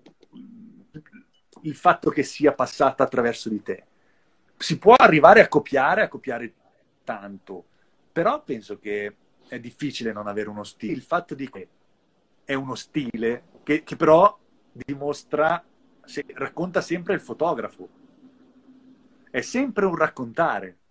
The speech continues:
Perché se un fo-, copia vuol dire che magari non ha quella creatività, quella sua visione,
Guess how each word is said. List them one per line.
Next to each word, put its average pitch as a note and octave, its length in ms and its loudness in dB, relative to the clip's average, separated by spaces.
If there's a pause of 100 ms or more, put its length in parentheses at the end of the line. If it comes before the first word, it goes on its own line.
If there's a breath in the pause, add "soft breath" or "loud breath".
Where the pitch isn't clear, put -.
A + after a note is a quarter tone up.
(1400)
Perché - 400 0
se - 160 -2
un F3 80 -2
fo-, E3+ 120 -6
copia E3 380 2
vuol C3+ 200 -2
dire C3+ 240 -6
che B2 260 -6
magari B2 520 -6
non B2 200 -10
ha C3+ 500 -4
quella A2+ 280 -8
creatività, A#2 540 -4
quella A#2+ 180 -4
sua C3 220 -4
visione, C3+ 680 -4